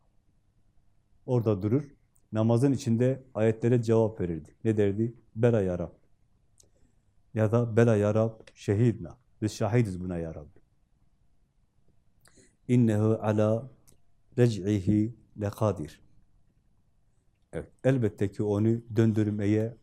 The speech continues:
Allah kadirdir. Yeniden yaratmaya kadirdir. اَوَلَيْسَ الَّذ۪ي خَلَقَ السَّمَاوَاتِ وَالْاَرْضَ بِقَادِرٍ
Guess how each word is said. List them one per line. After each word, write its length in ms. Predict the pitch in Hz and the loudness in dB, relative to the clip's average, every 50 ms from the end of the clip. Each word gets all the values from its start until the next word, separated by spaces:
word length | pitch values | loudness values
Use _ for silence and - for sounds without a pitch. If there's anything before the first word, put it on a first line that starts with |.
| _ | _
Allah 320 | - 107 107 107 110 90 - - - | -4 -4 -4 -4 -6 -8 -10 -6 -4
kadirdir. 600 | 107 104 101 104 92 78 67 65 - - - _ _ _ _ _ _ _ _ _ _ _ _ _ _ _ _ _ _ _ _ _ _ _ _ _ _ _ _ _ _ _ _ _ _ _ _ _ _ _ _ _ | -2 -2 -2 -2 -4 -6 -8 -14 -20 -20 -20 _ _ _ _ _ _ _ _ _ _ _ _ _ _ _ _ _ _ _ _ _ _ _ _ _ _ _ _ _ _ _ _ _ _ _ _ _ _ _ _ _
Yeniden 500 | - 107 120 127 123 117 107 110 107 107 | -2 2 4 4 4 4 4 2 2 2
yaratmaya 720 | 101 101 104 107 104 104 - 110 104 104 110 110 107 107 - | 2 2 0 0 0 -2 -4 -2 0 0 0 -2 -4 -6 -12
kadirdir. 640 | - - 104 104 104 107 98 82 69 - - - _ _ _ _ _ _ _ _ _ _ _ _ _ _ _ _ _ _ _ _ _ _ _ _ _ _ _ _ _ _ _ _ _ _ _ _ _ _ _ _ _ _ _ _ _ _ _ _ _ _ _ _ _ _ _ _ _ _ _ _ _ _ _ _ _ _ _ _ _ _ _ _ _ _ _ _ _ _ _ _ _ _ _ _ _ _ _ _ _ _ | -6 -2 -2 -2 -2 -2 -4 -6 -6 -12 -20 -20 _ _ _ _ _ _ _ _ _ _ _ _ _ _ _ _ _ _ _ _ _ _ _ _ _ _ _ _ _ _ _ _ _ _ _ _ _ _ _ _ _ _ _ _ _ _ _ _ _ _ _ _ _ _ _ _ _ _ _ _ _ _ _ _ _ _ _ _ _ _ _ _ _ _ _ _ _ _ _ _ _ _ _ _ _ _ _ _ _ _
اَوَلَيْسَ 440 | - 117 113 113 110 113 113 110 - 113 107 | 2 4 4 4 4 4 2 0 0 -2 -2
الَّذ۪ي 360 | 104 104 110 110 107 110 113 107 107 - | 2 2 2 4 4 2 2 2 2 0
خَلَقَ 280 | 117 110 110 110 - - 107 - | 0 0 0 -2 -2 -4 -6 -4
السَّمَاوَاتِ 680 | - - 107 104 107 104 107 107 110 110 104 - - 113 104 101 | -2 -2 -2 0 0 0 0 0 0 -2 -2 -2 -4 -4 -2 0
وَالْاَرْضَ 500 | 104 104 104 - 113 113 113 107 107 110 107 107 107 101 98 | 0 0 0 0 -2 -2 -2 0 0 0 0 0 -2 -2 -2
بِقَادِرٍ 800 | 107 107 104 98 - - 117 113 113 104 104 104 101 104 104 107 | -2 -2 -2 -2 -4 -2 -2 0 0 0 -2 -2 0 -2 -2 -4